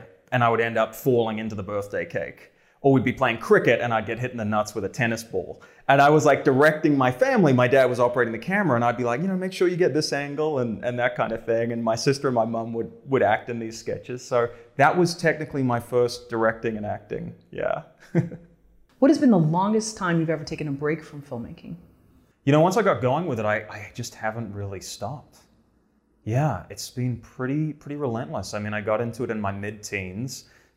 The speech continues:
Speaker 1: pretty hardcore, and I've been going ever since. I've had to reevaluate where I'm at in my career along the way and change paths, but I've never really stopped.
Speaker 2: I read in your bio that you suffered from burnout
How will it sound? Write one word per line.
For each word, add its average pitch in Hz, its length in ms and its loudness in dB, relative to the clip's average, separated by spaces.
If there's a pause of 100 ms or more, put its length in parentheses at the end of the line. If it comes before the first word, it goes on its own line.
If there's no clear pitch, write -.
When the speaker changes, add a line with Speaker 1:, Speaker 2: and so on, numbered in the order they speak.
Speaker 1:
pretty 113 180 -4
hardcore, 104 720 -6 (120)
and 95 520 -10 (360)
I've 101 180 -12
been 110 160 -8
going 104 560 -10 (380)
ever 104 180 -4
since. 135 460 -12 (220)
I've 135 100 4
had 170 160 2
to 147 80 4
reevaluate 120 960 0
where 98 160 -8
I'm 92 140 -10
at 110 180 -6
in 110 80 -14
my 95 140 -8
career 95 340 -10
along 95 220 -8
the 95 80 -14
way 95 180 -8
and 92 100 -10
change 98 420 -12
paths, 98 540 -6
but 101 240 -8
I've 101 140 -12
never 120 300 -4
really 101 400 -10
stopped. - 600 -18 (1600)
Speaker 2:
I 202 60 0
read 262 180 4
in 302 100 6
your 262 80 8
bio 208 520 4
that 175 260 4
you 170 240 0
suffered 175 440 0
from 170 220 -6
burnout 196 480 -2